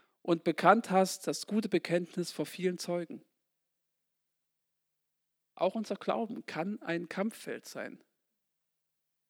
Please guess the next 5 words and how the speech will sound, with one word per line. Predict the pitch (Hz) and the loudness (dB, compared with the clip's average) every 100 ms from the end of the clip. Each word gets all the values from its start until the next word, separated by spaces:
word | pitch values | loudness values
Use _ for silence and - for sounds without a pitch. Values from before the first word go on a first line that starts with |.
| _ _ _ _ _ _ _ _ _ _ _ _ _ - | _ _ _ _ _ _ _ _ _ _ _ _ _ -6
Wenn | 156 | -4
die | 143 | -2
Gedanken | - 165 185 190 170 | 2 4 4 2 -4
angegriffen | 175 185 175 180 165 160 | -2 -4 -4 -6 -4 -2
sind, | 165 170 165 - | -2 -4 -6 -14